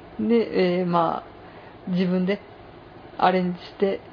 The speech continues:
えー、オリジナル要素を加えてって、まあ、それこそ重力を無視して、えー、加えてって、えー、ウテナに合う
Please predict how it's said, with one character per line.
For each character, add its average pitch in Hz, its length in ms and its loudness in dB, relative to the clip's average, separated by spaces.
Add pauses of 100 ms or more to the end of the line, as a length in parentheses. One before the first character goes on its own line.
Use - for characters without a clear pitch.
(380)
え 170 360 0
ー、 - 40 -2
オ 196 60 4
リ 202 120 4
ジ 185 60 0
ナ 190 120 2
ル 190 60 2
要 190 140 0
素 175 140 2
を 170 40 0
加 175 320 2
え 175 60 -4
て 185 120 -2
っ - 20 -8
て、 214 320 2 (200)
ま 202 260 2
あ、 - 60 -14
そ 233 60 6
れ 233 60 6
こ 233 100 -2
そ 185 100 -2
重 175 180 2
力 170 180 0
を 165 60 0
無 180 200 0
視 180 180 -8
し - 160 -10
て、 233 260 6 (580)
え 170 260 2
ー、 - 60 -10
加 175 180 4
え 170 60 0
て 185 140 -6
っ 180 40 -4
て、 - 380 0 (580)
え - 60 0
ー、 - 80 0
ウ 208 80 2
テ 254 100 6
ナ 185 160 4
に 202 280 0 (100)
合 190 140 6
う - 80 -2